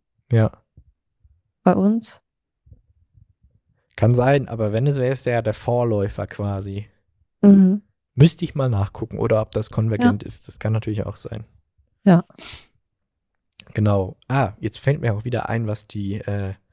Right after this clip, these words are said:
Speaker 1: die lungenlosen Salamander damit machen. Ich glaube, das hat, äh, die nehmen bei der Paarung da teilweise, ähm,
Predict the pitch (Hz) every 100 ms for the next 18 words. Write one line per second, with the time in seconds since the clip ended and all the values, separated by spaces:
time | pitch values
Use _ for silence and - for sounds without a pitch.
0 | _ _ _ 110 107 151 131 117 113 117
1 | 107 104 104 131 117 95 98 - 98 101
2 | 95 - - _ _ _ - - - -
3 | - - 110 131 113 - 117 - - 107
4 | 104 101 - 110 120 127 110 104 - -
5 | 123 120 113 113 - 135 113 113 - 113
6 | 113 110 110 110 113 107 - 107 104 107